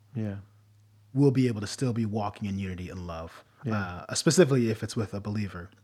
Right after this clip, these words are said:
Speaker 2: of the commonality that we have in Christ.
Speaker 1: Yeah.
Speaker 2: And, uh, and to soften, you know, if that person's coming with some type of anger <laughs> or, or,
Speaker 1: Yeah.
Speaker 2: or, or harsh judgment of things, soften that. And also me to grow in empathy and understanding. You know, I,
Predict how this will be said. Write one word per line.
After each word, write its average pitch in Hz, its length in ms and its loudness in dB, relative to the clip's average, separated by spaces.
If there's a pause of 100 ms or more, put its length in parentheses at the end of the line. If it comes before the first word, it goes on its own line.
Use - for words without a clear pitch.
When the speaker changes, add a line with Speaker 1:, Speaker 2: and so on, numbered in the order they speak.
(720)
Speaker 2:
of 117 140 -2
the 113 40 -2
commonality 107 560 0
that 85 80 -8
we 92 100 -8
have 92 200 -6
in 85 100 -8
Christ. - 580 -10
Speaker 1:
Yeah. 107 120 -4 (440)
Speaker 2:
And, 98 460 -2
uh, 92 300 -6 (140)
and 135 120 2
to 123 60 2
soften, 127 640 2 (520)
you 135 160 6
know, 101 260 2
if 123 140 0
that 120 120 0
person's 113 280 -2
coming 113 340 0
with 98 100 -2
some 113 160 -2
type 113 220 -4
of 104 180 -4
anger 113 480 0
<laughs> - 80 6
or, 208 140 12 (100)
or, 156 400 10
Speaker 1:
Yeah. - 60 2
Speaker 2:
or, 139 220 4
or 127 220 0
harsh 127 360 2
judgment 123 360 2
of 113 80 -2
things, 113 300 -2 (380)
soften 143 400 2
that. 113 200 2 (240)
And 151 240 4
also 147 500 4
me 143 300 6
to 147 80 4
grow 113 560 4 (240)
in 117 260 2
empathy 131 380 2
and 117 100 2
understanding. 110 500 -2
You 107 80 2
know, 101 180 -2
I, 151 180 2